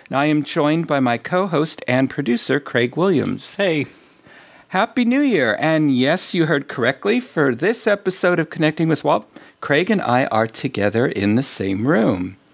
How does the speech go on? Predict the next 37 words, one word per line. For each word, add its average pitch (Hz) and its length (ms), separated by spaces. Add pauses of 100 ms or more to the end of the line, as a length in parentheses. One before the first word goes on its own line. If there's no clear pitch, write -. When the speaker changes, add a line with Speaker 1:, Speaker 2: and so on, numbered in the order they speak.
(100)
Speaker 2:
Yes, 101 180
we 101 120
are. 117 400 (200)
Speaker 1:
Yeah, 113 260
Speaker 2:
Yeah, 104 420 (100)
Speaker 1:
can 131 140
even 101 180
Speaker 2:
so - 60
Speaker 1:
see 196 180
each 269 200
other. 98 300 (240)
Speaker 2:
I 113 100
know, 127 200
we 117 180
can 110 180
see 98 280
each 92 120
other. 90 360 (180)
So 90 240
you 107 180
guys 123 180
can't 107 240
see 92 140
us 82 160
this 135 220
time, 87 260
at 80 120
least. 80 360
Maybe, 98 480
Speaker 1:
<laughs> - 20
Speaker 2:
uh, 92 380
maybe 123 220
the 117 100
next 110 240
time 92 220
around. 85 460
But 95 360